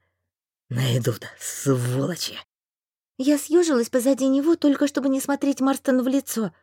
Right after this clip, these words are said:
Speaker 2: Очень уж это было страшно. Страшно по-настоящему.
Speaker 1: «Юлька, встань ближе»,
Speaker 2: велел Марстон.
Speaker 1: «Еще ближе. За пояс меня возьми. Покрепче. Да, вот так.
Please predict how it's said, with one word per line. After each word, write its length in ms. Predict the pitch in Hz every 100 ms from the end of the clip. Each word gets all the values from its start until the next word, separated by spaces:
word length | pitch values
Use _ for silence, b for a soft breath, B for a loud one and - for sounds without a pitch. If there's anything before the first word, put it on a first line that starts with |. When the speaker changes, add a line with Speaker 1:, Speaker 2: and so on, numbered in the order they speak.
| _ _ _ _
Speaker 2:
Очень 320 | 330 - 269 262
уж 100 | 277
это 200 | 269 233
было 320 | 269 269 240 _ _ _ _
страшно. 640 | - 330 302 233 185 170 - _ _ _ _
Страшно 560 | - - 330 330 - 226
по-настоящему. 1000 | 269 254 277 330 302 254 202 220 180 160 _ _ _ _ _ _ _ _ _ _ _ -
Speaker 1:
«Юлька, 560 | 131 135 139 147 165 - _ _
встань 420 | - - 139 143
ближе», 380 | 135 127 135 120 _ _ _ _
Speaker 2:
велел 340 | - 247 226 220
Марстон. 440 | 202 170 - 131 - _ -
Speaker 1:
«Еще 440 | 143 135 - 151
ближе. 380 | 135 127 120 - _ _ _ _ _ -
За 160 | 131
пояс 340 | - 143 131 131
меня 180 | 131
возьми. 420 | 127 131 127 120 - _ _ -
Покрепче. 580 | 123 143 131 - - - _ _ _
Да, 240 | 127 135 - _ _
вот 180 | 123 120
так. 260 | - 120